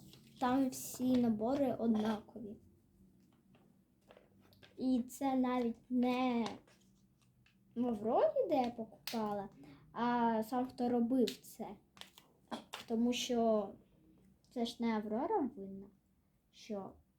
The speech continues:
тут немає. Це ж не вона робила, це ж не Аврора, а це десь в Китаї. <laughs> В Китаї,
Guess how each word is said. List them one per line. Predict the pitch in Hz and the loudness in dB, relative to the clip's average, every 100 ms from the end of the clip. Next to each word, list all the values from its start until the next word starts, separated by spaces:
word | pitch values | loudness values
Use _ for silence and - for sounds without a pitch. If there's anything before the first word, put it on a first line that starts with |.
| _ _ _ _ _ _ _ _ _ _ _ | _ _ _ _ _ _ _ _ _ _ _
тут | 190 - | -18 -12
немає. | 202 208 185 - _ _ _ _ _ _ _ _ _ - - - _ _ | -8 -8 -8 -16 _ _ _ _ _ _ _ _ _ -20 -20 -20 _ _
Це | - 254 | -4 -2
ж | 254 277 | -2 0
не | 254 240 233 | 2 2 0
вона | 214 202 240 427 | -2 -2 -2 0
робила, | 494 269 202 185 196 - - - - - - | 0 0 -2 -6 -12 -14 -14 -12 -12 -12 -10
це | 226 | -8
ж | 220 226 | -8 -8
не | 214 | -8
Аврора, | 220 320 415 214 - _ _ _ - - | -4 0 0 -2 -8 _ _ _ -20 -20
а | 196 | -18
це | - - 277 294 247 214 - _ - | -18 -6 -4 0 0 -2 -10 _ -12
десь | 196 208 - _ _ _ | -10 -8 -12 _ _ _
в | - - | -20 -8
Китаї. | 220 - 214 233 214 214 _ _ _ _ _ - - - _ | -6 -4 -2 0 -2 -4 _ _ _ _ _ -18 -18 -18 _
<laughs> | 277 - - - _ _ _ _ _ _ | -4 -4 -8 -20 _ _ _ _ _ _
В | |
Китаї, | 226 - 202 220 208 | -10 -8 -6 -4 -6